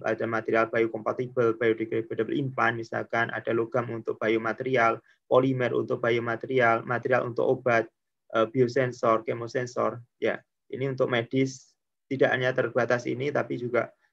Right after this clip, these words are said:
eh, bidang-bidang yang lain yang terkait. Terus ada material berbasis sumber alam, ini eksplorasi, pengolahan mineral, ini kita juga ada,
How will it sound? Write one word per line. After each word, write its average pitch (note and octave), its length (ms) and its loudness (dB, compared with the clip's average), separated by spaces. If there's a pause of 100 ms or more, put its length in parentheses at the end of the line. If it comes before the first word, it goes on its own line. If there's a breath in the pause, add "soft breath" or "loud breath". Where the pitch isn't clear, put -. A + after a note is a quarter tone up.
(160)
eh, A2 240 4
bidang-bidang A#2 800 -2
yang A2+ 240 0
lain B2 240 0
yang A2+ 160 -6
terkait. G#2 400 -2 (720)
Terus D3+ 320 6
ada C#3 240 4
material C#3 400 4
berbasis C3 400 2
sumber B2+ 240 2
alam, C3 480 4
ini A#2 240 -8
eksplorasi, B2+ 1040 -2
pengolahan B2 640 0
mineral, B2+ 640 2
ini A#2 240 -12
kita A#2+ 240 -2
juga A2+ 320 -6 (400)
ada, A2 400 0